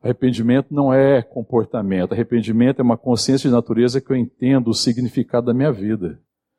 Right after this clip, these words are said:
e a importância da minha vida no outro, na vida do outro. Amém, irmão? Que eu entendo a importância que Deus dá à comunhão,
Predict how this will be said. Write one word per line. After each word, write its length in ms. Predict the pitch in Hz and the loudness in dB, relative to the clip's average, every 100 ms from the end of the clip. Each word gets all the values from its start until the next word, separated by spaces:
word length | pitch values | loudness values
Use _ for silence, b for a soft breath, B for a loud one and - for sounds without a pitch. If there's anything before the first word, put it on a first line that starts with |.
| _ _ | _ _
e 120 | 110 | -2
a 40 | 117 | 0
importância 520 | - 110 - 120 123 | 2 0 0 -2 0
da 120 | 107 | 0
minha 160 | 107 101 | 2 0
vida 220 | 98 104 | 0 -2
no 100 | 110 | 0
outro, 480 | 95 87 - - - | 2 0 -2 -16 -10
na 100 | 101 | -8
vida 160 | 98 98 | -6 -4
do 120 | 107 | 0
outro. 260 | 90 87 87 | 0 -2 -4
Amém, 200 | 98 107 | -2 -2
irmão? 320 | 90 80 - _ _ _ _ _ | -4 -10 -12 _ _ _ _ _
Que 60 | |
eu 80 | 143 | 0
entendo 580 | 123 - 135 139 110 104 | 0 -2 0 2 2 2
a 80 | 110 | 2
importância 680 | 110 120 - - 135 131 - | 0 -2 -2 0 0 0 -4
que 140 | 120 | -4
Deus 200 | 110 113 | -2 0
dá 160 | 110 113 | 0 -2
à 40 | |
comunhão, 720 | - 135 123 107 107 104 95 | -2 -4 0 2 2 -2 -6